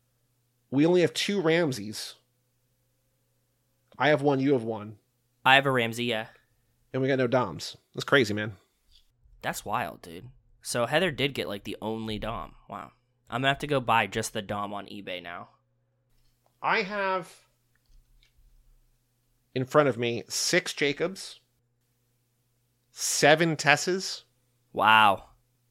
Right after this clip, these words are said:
Speaker 1: Six Deckards. And the other one that I have a lot of, five Lettys. So Montez, I will either mail you a,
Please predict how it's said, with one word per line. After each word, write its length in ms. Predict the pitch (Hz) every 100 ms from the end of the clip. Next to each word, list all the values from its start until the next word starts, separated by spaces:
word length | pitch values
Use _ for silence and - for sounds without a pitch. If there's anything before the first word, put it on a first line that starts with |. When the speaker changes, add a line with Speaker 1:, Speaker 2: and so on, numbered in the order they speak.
| _ _ _ _ -
Speaker 1:
Six 420 | - 143 - -
Deckards. 680 | 143 139 147 160 - - - _ _ _ - _ _
And 420 | - - - - 123
the 20 |
other 80 | 131
one 60 | 131
that 80 |
I 20 | 127
have 80 | 123
a 40 |
lot 220 | 123 123
of, 380 | 123 120 - - _ - _ - - _ _ _ - - - _ _ _
five 360 | - 110 110 113
Lettys. 460 | 113 - - - - _ _ - - _ _ - - _ _ _ - _
So 120 | -
Montez, 480 | 175 170 170 160 143
I 140 | 143
will 100 | 165
either 140 | 185 180
mail 260 | 160 170
you 160 | 196
a, 60 | 185